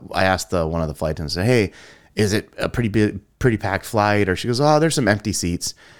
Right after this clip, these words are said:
And boy, she was not kidding. The entire back from, I was in row, like, let's say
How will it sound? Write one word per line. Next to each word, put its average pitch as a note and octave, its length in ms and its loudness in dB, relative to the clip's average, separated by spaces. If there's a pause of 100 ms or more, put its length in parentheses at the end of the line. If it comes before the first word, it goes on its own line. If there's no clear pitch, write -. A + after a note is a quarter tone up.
(300)
And F#2+ 240 0
boy, C#3 220 4
she G#2+ 220 -2
was A2 180 0
not G2+ 240 0
kidding. F2+ 440 2
The G#2+ 220 2
entire A2 380 2
back F2+ 400 0
from, F#2 200 -6
I F#2+ 120 2
was G2+ 140 0
in F#2+ 100 0
row, F2 180 2
like, D#2+ 300 -4
let's E2 160 -4
say E2 260 -2